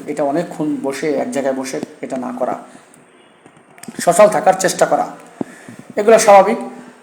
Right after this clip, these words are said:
এবার খাদ্যাভ্যাসের পরিবর্তন করা, অতিরিক্ত চিনি ও চর্বিযুক্ত খাবার অবশ্যই ব্যবহার করতে হবে,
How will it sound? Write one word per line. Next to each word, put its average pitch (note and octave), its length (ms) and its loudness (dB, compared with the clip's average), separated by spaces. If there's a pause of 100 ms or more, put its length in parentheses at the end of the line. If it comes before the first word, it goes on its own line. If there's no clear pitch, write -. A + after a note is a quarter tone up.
(100)
এবার G#3+ 180 2
খাদ্যাভ্যাসের A3+ 640 4
পরিবর্তন A3 480 0
করা, G3+ 400 2
অতিরিক্ত A#3+ 720 4 (120)
চিনি A#3 320 2
ও A3 100 0
চর্বিযুক্ত G3 640 -2
খাবার E3+ 240 6
অবশ্যই D#3 380 0
ব্যবহার D#3+ 320 4
করতে - 240 -2
হবে, C3+ 280 -6